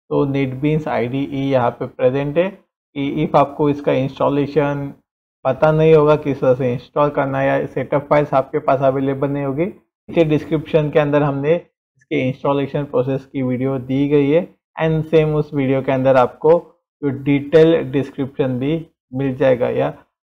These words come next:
software है उसका भी link उस video के अंदर मिल जाएगा। तो let's start करते हैं। तो यहाँ पे हमारा ये NetBeans start हो गया।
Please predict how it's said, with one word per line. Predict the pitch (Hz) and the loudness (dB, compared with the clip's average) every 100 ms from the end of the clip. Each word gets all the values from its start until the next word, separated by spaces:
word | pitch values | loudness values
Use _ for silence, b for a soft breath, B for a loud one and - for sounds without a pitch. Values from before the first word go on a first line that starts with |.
| - | 0
software | 131 - - 151 147 | 0 0 0 2 4
है | 143 | 2
उसका | 139 - 135 | -2 -4 -4
भी | 123 139 | -2 -2
link | 131 143 151 - | -2 -4 -8 -8
उस | 135 - | -10 -8
video | 131 127 120 | -6 -2 0
के | 123 | 0
अंदर | 113 127 | 0 0
मिल | 151 143 131 | -2 -2 -2
जाएगा। | 117 - 107 | 0 0 -2
तो | - _ 131 127 127 | -12 _ -6 -4 0
let's | 135 143 | -2 -2
start | - 123 127 | -4 -2 0
करते | 139 127 147 | -2 -2 -2
हैं। | 175 - | -2 -2
तो | 147 | -2
यहाँ | 139 120 | 2 0
पे | 123 135 | 0 -2
हमारा | 127 131 135 - - _ 151 | -2 0 0 -2 -8 _ 0
ये | 147 139 | 2 2
NetBeans | 127 131 117 127 139 143 - | 0 -4 -4 -6 -6 -6 -8
start | 135 131 131 | -2 -2 0
हो | 143 | -4
गया। | 131 156 | 0 -2